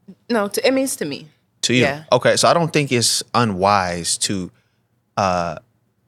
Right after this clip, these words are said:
Speaker 2: you know, obviously love keeps no record of wrong, but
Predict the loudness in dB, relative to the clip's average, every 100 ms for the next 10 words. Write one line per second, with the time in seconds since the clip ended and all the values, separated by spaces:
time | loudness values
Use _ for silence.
0 | _ _ _ _ _ _ _ 0 2 0
1 | 2 2 4 0 2 2 2 -2 -2 0
2 | 0 -2 -6 -2 0 2 0 -4 -6 -2
3 | -2